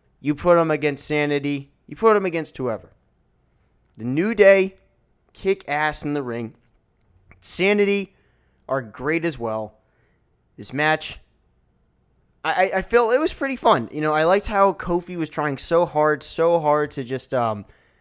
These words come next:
suplex Alexander Wolf off of that apron, and in the process of doing so,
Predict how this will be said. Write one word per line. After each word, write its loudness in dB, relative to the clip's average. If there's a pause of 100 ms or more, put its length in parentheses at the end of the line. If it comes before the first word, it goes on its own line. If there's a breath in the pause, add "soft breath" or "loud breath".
(360 soft breath)
suplex 0 (440)
Alexander 0
Wolf 0
off 2
of -8
that 0
apron, -2
and -6
in -4
the -4
process -2
of -12
doing -4
so, 0